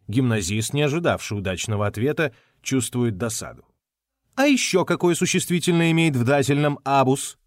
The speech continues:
спрашивает он. Оказывается, что и анима, душа,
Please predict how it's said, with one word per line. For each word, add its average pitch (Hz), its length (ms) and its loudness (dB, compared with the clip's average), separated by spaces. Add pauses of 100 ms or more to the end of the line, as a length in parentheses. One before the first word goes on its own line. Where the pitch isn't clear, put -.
спрашивает 98 680 -4
он. 82 200 -6 (440)
Оказывается, 151 680 -2
что 123 360 0 (220)
и 120 240 -2
анима, 151 540 0 (180)
душа, 90 480 -6